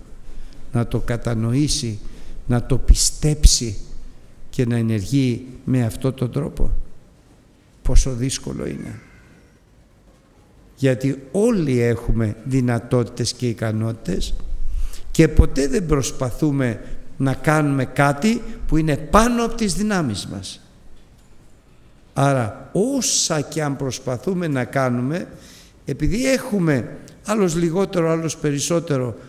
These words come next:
αυτογνωσία, ξέρουμε τι ξέρουμε και, τι ξέρου-, και ξέρουμε τι δεν ξέρουμε, γι' αυτό οι προσπάθειές μας είναι σε αυτά που μπορούμε. Και αν ήταν έτσι,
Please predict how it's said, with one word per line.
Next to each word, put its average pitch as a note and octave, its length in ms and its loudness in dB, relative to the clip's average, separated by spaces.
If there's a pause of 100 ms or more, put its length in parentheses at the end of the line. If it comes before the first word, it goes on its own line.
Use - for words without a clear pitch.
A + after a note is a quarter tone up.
(140)
αυτογνωσία, D3+ 840 2
ξέρουμε A3 640 4
τι C3+ 160 0
ξέρουμε E3 640 4 (580)
και, D#3+ 140 4
τι E3+ 140 2
ξέρου-, C4+ 460 4
και F3 160 4
ξέρουμε B3 520 2
τι B3 200 2
δεν A3+ 220 10
ξέρουμε, F3 640 0 (1160)
γι' - 60 -2
αυτό E3 540 0 (360)
οι - 60 -4
προσπάθειές D3+ 680 -2
μας E3 280 -2
είναι D#3 180 -2
σε D3 180 -2
αυτά D3 320 -6
που E3+ 200 0
μπορούμε. G2+ 540 -6 (2000)
Και - 120 0
αν C3+ 120 4
ήταν C3 280 2
έτσι, C#3+ 420 0